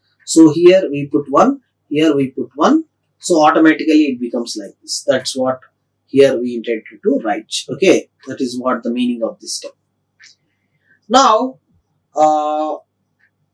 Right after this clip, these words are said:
we are finding, we are trying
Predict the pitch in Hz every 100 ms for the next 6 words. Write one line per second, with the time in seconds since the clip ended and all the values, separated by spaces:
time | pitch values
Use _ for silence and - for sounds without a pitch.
0 | _ _ _ _ - 196 254 214 190 -
1 | - _ _ - - 180 202 202 196 -
2 | _ _ _ _ _ _ _ _ _ _
3 | _ - 160 156 160 165 175 190